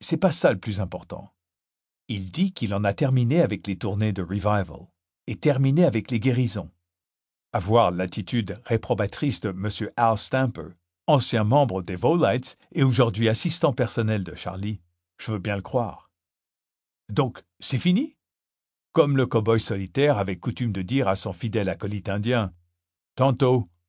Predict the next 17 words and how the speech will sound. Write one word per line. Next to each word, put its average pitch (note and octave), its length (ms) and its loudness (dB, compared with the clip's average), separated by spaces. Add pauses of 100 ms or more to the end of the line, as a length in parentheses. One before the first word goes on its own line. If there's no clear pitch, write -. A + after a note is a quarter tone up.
(320)
notre B2 340 2
travail G#2+ 400 2
ici G#2 300 -2
est F2+ 140 -4
terminé. » F2 500 -4 (920)
À C3+ 80 -8
condition A#2+ 460 0
qu'il G2 160 -6
ne F2+ 80 -6
fasse G2+ 260 -4
pas - 200 0
tout - 260 -4
péter C#3 320 0
avec G2+ 220 0
son G#2+ 240 -2
électricité G#2 640 -4
secrète. « - 540 -8